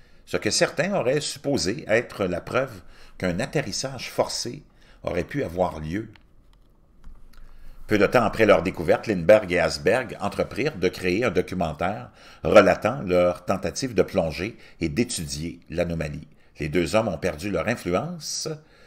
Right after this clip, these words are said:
sur une exploration précédente dans laquelle ils ont retrouvé une cache de champagne millémisée d'un naufrage de mille neuf cent sept vendu à des prix records lors d'une vente aux enchères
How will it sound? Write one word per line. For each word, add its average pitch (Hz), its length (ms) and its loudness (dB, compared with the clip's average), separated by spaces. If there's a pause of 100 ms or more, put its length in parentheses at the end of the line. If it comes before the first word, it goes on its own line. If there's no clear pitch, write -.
(680)
sur 101 280 2
une 101 80 4
exploration 107 1040 6
précédente 98 640 2
dans 92 100 -4
laquelle 113 380 -2
ils 82 240 -4
ont 90 80 2
retrouvé 95 500 -2
une 82 200 -6
cache - 460 -4
de 76 100 -6
champagne 131 640 -8 (360)
millémisée 139 1000 0 (320)
d'un 95 200 6
naufrage 117 480 0
de 92 80 0
mille 123 120 -2
neuf 117 120 4
cent 98 180 0
sept 131 240 -2
vendu 90 480 -2 (300)
à 80 60 -2
des 85 140 2
prix 104 180 -2
records 98 560 2
lors 90 240 -2
d'une 82 220 -6
vente 95 240 -6
aux 82 140 -4
enchères 104 440 -6